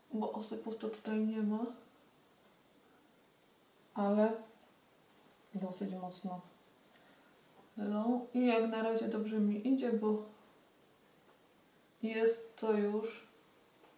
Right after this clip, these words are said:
trzeci cień, y, z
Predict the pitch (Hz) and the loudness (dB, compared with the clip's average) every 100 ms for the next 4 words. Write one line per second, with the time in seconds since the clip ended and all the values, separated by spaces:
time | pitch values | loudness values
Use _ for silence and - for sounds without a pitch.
0 | - _ - - - - - - 233 226 | -20 _ -20 -20 -20 -14 -4 6 6 6
1 | - 196 208 202 196 190 - 185 190 196 | 0 0 4 4 4 2 -4 -2 -2 -4
2 | - - | -12 -16